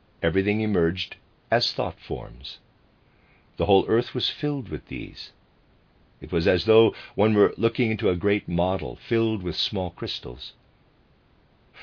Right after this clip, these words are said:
Present within it as models were all the forms of human beings, animals,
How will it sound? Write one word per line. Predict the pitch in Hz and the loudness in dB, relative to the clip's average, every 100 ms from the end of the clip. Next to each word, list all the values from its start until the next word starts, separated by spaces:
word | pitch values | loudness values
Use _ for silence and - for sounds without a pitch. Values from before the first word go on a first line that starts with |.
| - | -10
Present | - 120 120 120 - | 2 4 4 0 0
within | 90 - 113 | -2 0 0
it | 113 110 - _ _ - | 0 -4 -20 _ _ -4
as | 73 78 | -4 0
models | 78 87 92 95 92 - _ - _ - | 2 4 2 -6 -8 -14 _ -20 _ -10
were | 76 | -8
all | - 98 117 | 2 6 6
the | 120 | 4
forms | - 120 113 110 | 0 2 2 -2
of | 104 | -6
human | - 101 101 | -4 -2 -2
beings, | 92 78 65 58 - - _ _ | -2 -4 -4 -10 -14 -18 _ _
animals, | 98 98 85 60 60 - | -2 0 0 -4 -12 -16